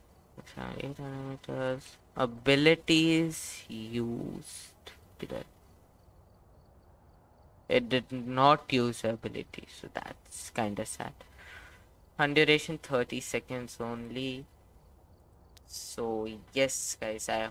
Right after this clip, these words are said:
hope you enjoyed that video. If you're not subscribed, please do so. If you like the video, like it. और अगर ऐसे challenges वापस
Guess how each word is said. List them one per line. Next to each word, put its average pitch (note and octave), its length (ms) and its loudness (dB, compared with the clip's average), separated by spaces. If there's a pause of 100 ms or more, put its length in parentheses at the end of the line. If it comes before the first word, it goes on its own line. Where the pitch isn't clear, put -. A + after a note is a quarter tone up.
(120)
hope D3 200 2
you D3 60 4
enjoyed C3 340 2
that C3+ 180 4
video. D3+ 220 4
If D3 120 -2
you're C#3 100 -6
not A2+ 120 -4
subscribed, - 480 -2
please C3 240 -6
do C3+ 120 -2
so. D#3 140 0
If D3+ 120 -2
you D3 60 4
like B2 160 2
the A#2+ 80 -2
video, B2 240 0
like A#2+ 240 -2
it. - 100 -8 (580)
और A2+ 280 2
अगर A2 260 0
ऐसे A2 340 -2 (220)
challenges A#2 760 0 (220)
वापस B2+ 460 6